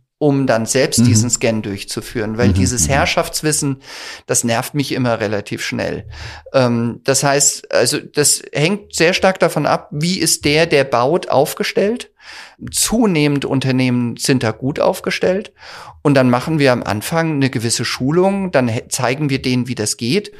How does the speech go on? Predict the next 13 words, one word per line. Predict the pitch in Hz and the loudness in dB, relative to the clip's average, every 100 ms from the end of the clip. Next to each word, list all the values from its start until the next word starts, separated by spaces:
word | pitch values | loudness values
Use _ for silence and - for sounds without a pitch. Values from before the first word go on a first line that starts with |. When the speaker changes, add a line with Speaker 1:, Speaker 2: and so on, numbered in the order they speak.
| - - | -8 0
Speaker 2:
Mhm. | 92 107 | 4 4
Speaker 1:
Und, | 143 131 131 - 151 - | 4 2 2 -2 -2 0
ähm, | 131 123 123 | 0 0 0
dann, | 110 131 147 | 0 2 0
äh, | 151 147 143 139 139 135 139 110 80 | 0 2 4 4 2 2 0 -2 -4
äh, | - 113 - 95 - - 65 92 - | -4 -6 -6 -8 -10 -12 -14 -12 -4
mach-, | 127 131 - - | 0 0 -2 -2
können | 143 139 | 0 0
die | 131 | 0
das | 123 | -2
sogar | - 117 113 | -2 -2 0
selbst | 110 151 - | 2 2 0
machen. | 175 170 190 | -2 -4 -4